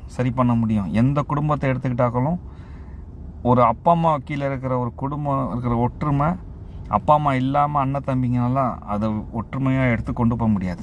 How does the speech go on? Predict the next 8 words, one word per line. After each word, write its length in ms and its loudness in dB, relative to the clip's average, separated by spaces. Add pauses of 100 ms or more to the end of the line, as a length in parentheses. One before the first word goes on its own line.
(100)
அப்ப 160 -2
இந்த 160 4
உலகத்துக்கு 760 0 (600)
யார் 280 4
மெயின் 260 -2
தலைவர்னா 280 -2
அப்பா 320 0
அம்மா. 300 -2